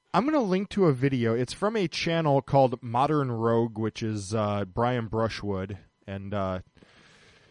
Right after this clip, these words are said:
they do an episode where they're ghost hunting. And they go through, it's, uh, I think it's, uh, like, forty-five minutes long, and they go through, like, the first twenty-five minutes,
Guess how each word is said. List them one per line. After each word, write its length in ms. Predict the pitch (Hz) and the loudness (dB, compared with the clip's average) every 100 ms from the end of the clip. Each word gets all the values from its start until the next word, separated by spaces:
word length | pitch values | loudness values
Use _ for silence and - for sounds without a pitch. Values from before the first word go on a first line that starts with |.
| _ _ _ - | _ _ _ -20
they 440 | 185 170 139 208 | -16 -4 2 4
do 220 | 208 269 | 8 8
an 100 | 233 180 | 6 4
episode 840 | 165 - 131 - 113 104 120 139 - - - _ _ | 0 2 0 0 0 2 0 -4 -10 -20 -20 _ _
where 600 | 123 131 139 143 147 151 - _ _ _ _ | -4 2 4 6 4 2 -4 _ _ _ _
they're 540 | 127 107 110 120 127 143 | -20 -8 -2 0 2 -2
ghost 460 | 135 175 247 - | -2 4 4 4
hunting. 400 | 151 117 104 - - - _ _ _ _ _ _ _ _ _ _ _ _ _ _ _ | 0 0 -4 -14 -20 -20 _ _ _ _ _ _ _ _ _ _ _ _ _ _ _
And 140 | 151 151 | 0 2
they 120 | 151 | 2
go 240 | 135 190 | 4 4
through, 380 | 240 165 139 127 | 4 2 2 4
it's, 220 | 143 - | 0 -2
uh, 140 | 151 135 | -2 0
I 100 | 135 | -2
think 200 | 175 311 | -4 -6
it's, 320 | 311 - - | -8 -8 -10
uh, 80 | 147 | -8
like, 220 | 139 120 | -6 -8
forty-five 640 | - 123 139 156 - 143 131 | -6 0 0 0 0 0 0
minutes 360 | 120 120 - 104 | -4 -6 -8 -6
long, 340 | 98 87 87 | -4 -4 -6
and 160 | 123 135 | -4 -4
they 80 | |
go 220 | 135 156 196 | 2 4 4
through, 180 | 190 | 2
like, 160 | 160 131 | 0 0
the 80 | 120 | -4
first 460 | - 143 202 - - | -4 -4 -4 -8 -16
twenty-five 840 | - 143 170 202 - 151 151 123 | -10 -6 -6 -8 -8 -6 -4 -6
minutes, 640 | 117 131 92 78 - - | -6 -6 -6 -10 -16 -20